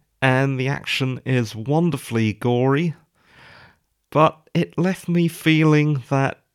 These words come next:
in comparison, the last film, Predators, was a masterpiece. I think this movie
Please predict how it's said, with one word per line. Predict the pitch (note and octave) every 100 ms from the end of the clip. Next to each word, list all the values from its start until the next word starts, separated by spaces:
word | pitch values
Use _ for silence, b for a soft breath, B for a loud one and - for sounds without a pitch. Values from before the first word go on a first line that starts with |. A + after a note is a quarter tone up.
| _ _
in | C#3 D3
comparison, | - C3 B2+ D#3 E3 E3+ - F3+ G3 F#3+ _ _
the | B2+
last | B2 D3+ F3 - -
film, | E3+ F3 F#3
Predators, | - C#3 D3 D#3+ - F#3+ F#3+ - - _ _ _ _ _ _ _
was | C3 C#3+
a | D#3
masterpiece. | C#3+ B2+ A#2+ - - G2 F#2+ - - _ _ _ _ _ _ b b b b b _ -
I |
think | D3 F#3+ F#3 - _ - - _ _ _ _ _ _ _ _ _ _
this | C#3 - C#3
movie | C3 A2+ A#2+ A#2+